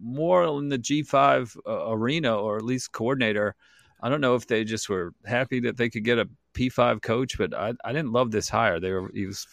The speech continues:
twenty-five and twenty-four at Louisville. And, uh, you know, he was great at App, App State, but it didn't translate.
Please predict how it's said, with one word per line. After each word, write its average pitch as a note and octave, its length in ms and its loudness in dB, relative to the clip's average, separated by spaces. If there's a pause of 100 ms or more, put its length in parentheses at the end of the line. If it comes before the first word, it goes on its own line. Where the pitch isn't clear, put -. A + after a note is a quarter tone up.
twenty-five B2 500 4
and G#2+ 120 -2
twenty-four A2 520 2
at E2 100 -2
Louisville. F2 580 -2 (500)
And, F#2+ 320 -4
uh, F2+ 320 -2 (220)
you G2 80 -6
know, F#2 100 -4
he A2+ 120 0
was A2+ 100 0
great B2 300 4
at A#2 80 4
App, A2 180 4 (140)
App A#2 240 0
State, C#3+ 400 4
but G2 200 0
it G2 140 -6
didn't B2+ 220 0
translate. A#2 600 -4